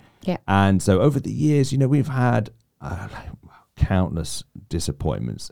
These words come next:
Speaker 2: uh, and we would have disappointed as well.
Speaker 1: Mm.
Speaker 2: And, you know, through that process,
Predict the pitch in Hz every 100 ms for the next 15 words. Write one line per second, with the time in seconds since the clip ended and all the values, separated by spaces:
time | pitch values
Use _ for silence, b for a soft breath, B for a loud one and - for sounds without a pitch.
0 | - 113 110 117 110 101 104 92 82 82
1 | 80 - 82 71 71 69 85 73 214 -
2 | 202 220 - - 110 107 185 b b -
3 | 104 104 - 139 170 214 185 - - 147
4 | 160 - 80 58 - -